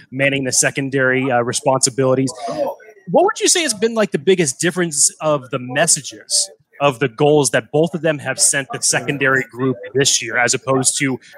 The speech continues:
where their positions were last year and now where they're at this year, and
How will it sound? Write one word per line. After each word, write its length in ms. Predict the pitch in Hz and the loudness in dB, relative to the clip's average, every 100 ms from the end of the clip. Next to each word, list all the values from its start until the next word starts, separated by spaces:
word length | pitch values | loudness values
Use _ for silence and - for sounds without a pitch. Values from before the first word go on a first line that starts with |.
| - | 0
where 140 | 185 208 | 4 6
their 100 | 208 | 4
positions 480 | 185 196 185 160 | 4 2 2 -2
were 160 | 147 170 | 0 0
last 380 | 151 160 151 175 | 2 2 2 0
year 120 | 170 | 2
and 140 | 143 | 2
now 180 | 139 143 | 2 2
where 140 | 151 151 | 4 4
they're 140 | 147 | 2
at 140 | 135 135 | 0 0
this 220 | 151 - | 0 2
year, 140 | 151 | 2
and 140 | 147 | 2